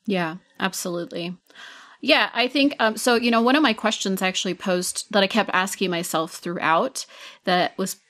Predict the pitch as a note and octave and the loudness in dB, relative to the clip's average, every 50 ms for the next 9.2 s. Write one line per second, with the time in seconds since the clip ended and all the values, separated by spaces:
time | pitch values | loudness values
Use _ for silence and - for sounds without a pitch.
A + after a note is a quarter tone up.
0 | _ _ _ - F3 F3+ E3+ E3+ E3+ F3 F3 - - - F#3+ E3+ E3 E3 - - | _ _ _ -6 -4 -2 0 0 -2 -2 -4 -6 -6 -4 -2 -2 -2 -2 -2 0
1 | F#3 F3 F3 - E3+ D#3+ - - E3+ - - - E3+ E3 E3 D#3+ D#3+ D#3+ D#3+ D#3+ | 0 0 0 0 -4 -4 -4 -6 -4 -4 -2 -4 -4 -4 -4 -6 -6 -6 -6 -6
2 | E3+ E3+ F3 F3+ F#3+ F#3+ - - F3+ F3 - - E3+ E3 - E3 E3 E3+ F3 E3+ | -4 0 0 2 2 0 0 -2 -6 -6 -4 -6 -6 -6 -4 -6 -6 -6 -6 -6
3 | - F3+ E3+ E3+ E3+ - - - E3+ E3+ E3+ E3 E3 E3 E3+ F3 E3+ E3+ - - | -6 -6 -6 -6 -6 -8 -6 -6 -4 -4 -4 -4 -4 0 0 2 2 2 0 -4
4 | D#3 - - D3+ D#3 - - - - G3+ F#3+ F3 E3+ E3+ E3 E3 E3 E3 E3+ F3+ | -8 -6 -4 -6 -6 -6 -8 -10 -8 -6 -6 -2 0 2 2 2 2 2 0 -2
5 | E3 E3 E3+ - - D#3+ E3+ E3 E3 F3 - - E3 F3 E3+ E3 E3 E3 D#3+ - | -2 -2 -4 -6 -8 -6 -6 -6 -8 -6 -4 -2 0 0 0 0 -4 -6 -6 -8
6 | F#3 - - F#3+ E3+ D#3+ D#3+ - - - D#3+ D#3+ D#3+ - - F3 F#3 - F3 E3 | -8 -8 -6 -6 -6 -6 -4 -4 -4 -4 -4 -6 -8 -8 -8 -8 -6 -4 -6 -6
7 | - - E3 E3 D3+ D#3 D#3 D#3 - - _ _ - - - - - - - - | -4 -6 -8 -6 -4 -2 -2 -2 -2 -4 _ _ -20 -20 -20 -18 -18 -18 -20 -20
8 | - _ - G3+ G3+ G3 - G3+ G3+ - - C#4+ D#4+ E4+ C#4 A#3+ A3 - - G3+ | -12 _ 0 0 2 2 2 0 0 0 0 2 4 4 4 4 4 2 0 0
9 | F#3+ F#3+ G3 F#3 | 2 0 -2 -2